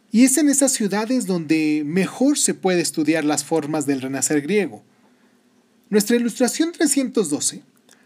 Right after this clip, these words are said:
nos muestra una casa en Cheltenham Spa, perfectamente modelada en el más puro estilo jónico de los templos griegos. Y para tal, recordemos nuestra ilustración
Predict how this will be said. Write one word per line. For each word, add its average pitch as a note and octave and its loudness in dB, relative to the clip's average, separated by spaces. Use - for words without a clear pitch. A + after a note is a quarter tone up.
nos F3 0
muestra F#3+ 0
una G3 0
casa F#3 -2
en D#3 -4
Cheltenham A#3+ 2
Spa, - -4
perfectamente F3+ -2
modelada F#3 0
en D#3 -6
el E3+ 0
más F#3 4
puro E3+ 0
estilo D3+ 2
jónico D#3 0
de D#3 0
los D3+ 2
templos D#3+ -2
griegos. G3+ -2
Y G3+ -10
para A#3 4
tal, G#3 0
recordemos D#3 -2
nuestra D3+ -4
ilustración C#3+ -2